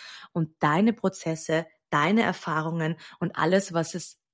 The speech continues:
ja, für dich zu lernen gibt auf dieser Welt. Also du bist auf die Welt gekommen, um für dich Erfahrungen zu sammeln.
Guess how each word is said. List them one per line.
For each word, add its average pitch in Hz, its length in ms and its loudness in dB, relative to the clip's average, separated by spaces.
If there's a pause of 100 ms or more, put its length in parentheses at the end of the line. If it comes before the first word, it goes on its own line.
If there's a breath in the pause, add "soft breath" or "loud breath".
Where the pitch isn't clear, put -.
(420)
ja, 196 200 0
für - 200 0
dich - 320 2
zu 196 120 2
lernen 160 340 4
gibt 143 220 -6
auf - 100 -12
dieser 139 220 -8
Welt. 113 160 -8
Also 147 140 -4
du 208 220 2
bist 220 280 4
auf - 100 -4
die 156 120 -6
Welt 165 240 0
gekommen, 202 600 4 (420 loud breath)
um 190 220 4
für - 220 -2
dich 196 420 2
Erfahrungen 160 580 2
zu - 80 -10
sammeln. - 440 -12